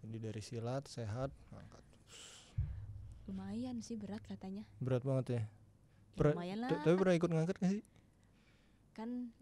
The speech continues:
Speaker 2: diutamakan yang
Speaker 1: Oh, yang
Speaker 2: cowok.
Speaker 1: cowok dulu.
Speaker 2: Cewek hanya yang di samping biasanya.
Speaker 1: Memang untuk masuk tidak dibeda-bedakan ya, cuma untuk angkat ya nggak apa-apa, cowok aja deh.
Speaker 2: <laughs>
Speaker 1: Kasian, Bro, cewek, Bro, ngangkat segede gitu.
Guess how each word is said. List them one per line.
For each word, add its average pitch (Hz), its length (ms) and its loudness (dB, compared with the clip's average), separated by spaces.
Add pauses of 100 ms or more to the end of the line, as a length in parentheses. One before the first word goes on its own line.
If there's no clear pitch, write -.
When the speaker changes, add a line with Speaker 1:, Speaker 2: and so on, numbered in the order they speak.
(220)
Speaker 2:
diutamakan 196 800 -2
yang 185 120 -4 (120)
Speaker 1:
Oh, 143 160 10
yang 147 160 10
Speaker 2:
cowok. 147 80 6
Speaker 1:
cowok 135 160 8
dulu. 127 400 0 (320)
Speaker 2:
Cewek 202 320 -6
hanya 220 160 0
yang 202 240 0
di 208 80 -2
samping 226 480 -2
biasanya. 202 720 0
Speaker 1:
Memang 135 320 4
untuk 135 160 2
masuk 123 320 2
tidak 123 320 4
dibeda-bedakan 127 1400 6
ya, 113 120 4 (200)
cuma 123 240 2
untuk 131 160 -2
angkat 113 320 -4
ya 117 160 -2
nggak 110 160 -4
apa-apa, 120 160 -4
cowok 104 240 2
aja 110 240 4
deh. 101 160 4
Speaker 2:
<laughs> - 2000 -6
Speaker 1:
Kasian, 147 520 4
Bro, 143 320 8 (160)
cewek, 143 400 12
Bro, 170 240 12
ngangkat 123 240 2
segede 127 480 -4
gitu. 156 160 -2